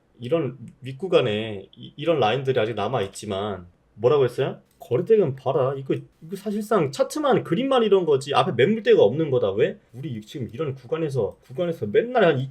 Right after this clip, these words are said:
이천억씩 터졌는데, 이천억씩 하면서 여기 앞에 매물대 지금 다 소화했는데. 안 그래요? 여러분들? 여기 수-, 사실, 사실상 여기 물려있는 사람이 얼-,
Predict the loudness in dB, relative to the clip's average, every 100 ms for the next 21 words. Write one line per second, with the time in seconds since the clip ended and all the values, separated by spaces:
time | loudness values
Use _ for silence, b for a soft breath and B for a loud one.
0 | -10 -12 0 0 0 -4 0 2 4 2
1 | -2 -2 -4 -6 -2 -2 -2 -2 0 0
2 | 2 2 0 -2 -4 b b -2 0 0
3 | -2 -4 -4 -2 2 0 0 -6 -14 -12
4 | -4 0 0 0 -10 _ -6 -4 -4 -4
5 | -6 _ _ -10 -4 -4 -4 -10 -10 -6
6 | -4 -2 -2 0 0 0 -2 -4 -2 0
7 | 0 -2 -4 -2 -2 -4